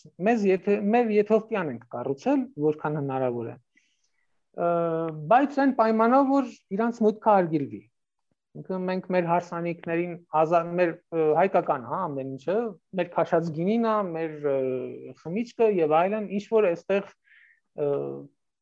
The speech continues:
յուրաքանչյուր արտասահմանից ժամանած լրագրողի շոքի ա մատնում, որ գալիս են մեր հարսանիքները տեսագրելու, ը,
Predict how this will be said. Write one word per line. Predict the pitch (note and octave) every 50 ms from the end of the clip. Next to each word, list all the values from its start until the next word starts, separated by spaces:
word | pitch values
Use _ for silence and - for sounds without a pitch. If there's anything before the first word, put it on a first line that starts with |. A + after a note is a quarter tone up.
| _ _ -
յուրաքանչյուր | D#3+ D3+ D3+ D#3 D#3 D3+ D3+ E3+ F3 E3+ E3+ D#3+ - F#3 D#3+ D#3 - - G3+ G3 - - _ _ _ -
արտասահմանից | D3 D#3 D3+ - E3+ E3 - - D#3+ D#3 D#3 D#3 D#3 D#3 D#3+ D#3+ D#3+ - -
ժամանած | D3+ D3 D#3+ D#3 D#3+ D#3+ D#3+ E3+ F3 E3+ - - _ _ -
լրագրողի | C#3+ D#3 D3+ D#3 D#3+ D#3 D#3 D#3 D#3+ D#3 D#3+ F#3 F#3+ F#3 E3 - _
շոքի | - - E3+ D#3 D#3 D#3 - D#3+ C#3
ա | B2
մատնում, | A#2+ A#2 A2+ A2+ - _ B2 A#2 A#2 A#2+
որ | C3+ D3+ D3+
գալիս | D3 D3+ C#3+ D3 D3+ D3+ -
են | D#3 D3 C#3+
մեր | D3 D3
հարսանիքները | C3+ C3+ C3+ - - C#3+ C#3 C3+ C3+ - C#3+ C#3 C#3 C#3
տեսագրելու, | - C3 B2+ - - C3+ C3 C3 C3+ C#3+ D3 D#3 F3 G3 A#3 C4+ D4 C#4 C#4+ - _ _ _ _ _ _ _ _ _ _ _ _ _
ը, | - D3+ D3+ D3+